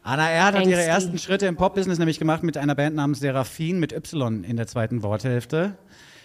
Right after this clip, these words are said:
Speaker 1: Und, äh, das war so ein bisschen folkiger. Wir haben es jetzt auch schon als melancholische Musik vielleicht sogar betitelt. Äh, wie wichtig ist denn diese Erfahrung, die du damals gesammelt hast mit Seraphin für deine Solokarriere jetzt? Denn das ist ja dann schon das erste Mal gewesen, dass du im Studio warst, das erste Mal, dass du auf Tour gegangen bist, das erste Mal, dass du mitentscheiden konntest, wie die Musik zu klingen hat.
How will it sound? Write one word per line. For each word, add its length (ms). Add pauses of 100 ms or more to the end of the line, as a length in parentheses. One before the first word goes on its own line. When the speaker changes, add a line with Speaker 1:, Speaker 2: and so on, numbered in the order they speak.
(140)
Speaker 1:
Und, 320
äh, 260
das 200
war 120
so 80
ein 80
bisschen 200
folkiger. 440
Wir 80
haben 80
es 60
jetzt 160
auch 100
schon 220
als 160
melancholische 500
Musik 300
vielleicht 280
sogar 220
betitelt. 500 (360)
Äh, 180
wie 140
wichtig 260
ist 180
denn 120
diese 160
Erfahrung, 480
die 80
du 80
damals 260
gesammelt 300
hast 100
mit 140
Seraphin 400
für 80
deine 180
Solokarriere 640
jetzt? 240
Denn 80
das 100
ist 160
ja 100
dann 160
schon 160
das 120
erste 400
Mal 100
gewesen, 220
dass 60
du 40
im 60
Studio 360
warst, 240
das 80
erste 320
Mal, 140
dass 160
du 80
auf 100
Tour 180
gegangen 200
bist, 160
das 80
erste 260
Mal, 100
dass 80
du 40
mitentscheiden 480
konntest, 260
wie 100
die 60
Musik 280
zu 60
klingen 280
hat. 180